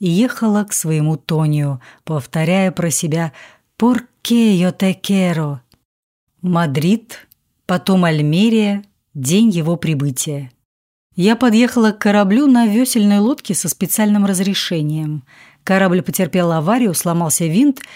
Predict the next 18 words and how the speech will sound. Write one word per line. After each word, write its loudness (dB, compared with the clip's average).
и 0
высадка -2
откладывалась -2
на -2
несколько -2
дней. -4
Я 0
попросила 0
объявить -2
о -4
себе, -2
раздался -2
крик: -8
«Жена 4
летчика 0
Сент-Экзюпери!» 2
Он 2
услышал -2